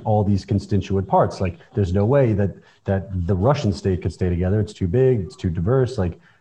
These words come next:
there should be, you know, it should, you know, people are saying it should fall apart because how could it not?" And, you know, twenty years later, thirty years later, whatever, it's, it's still,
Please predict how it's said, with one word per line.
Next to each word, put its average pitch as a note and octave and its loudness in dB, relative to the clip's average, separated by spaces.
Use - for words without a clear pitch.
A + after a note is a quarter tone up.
there G2+ 0
should F#2 0
be, F#2+ -2
you C3 2
know, G2+ 0
it A2+ 0
should, F#2 0
you B2 2
know, F2+ -2
people A2+ 2
are G#2 2
saying C#3+ 2
it A#2 0
should B2+ 2
fall G#2+ 4
apart D3+ 2
because F#2+ 0
how G2 2
could G2+ 0
it F#2+ 0
not?" C3 2
And, G2 -2
you C#3 2
know, F2 -2
twenty G2 0
years F#2 0
later, A#2+ 0
thirty G#2 2
years G2 2
later, C#3 2
whatever, F#2+ 0
it's, - -6
it's G2 -4
still, G2 0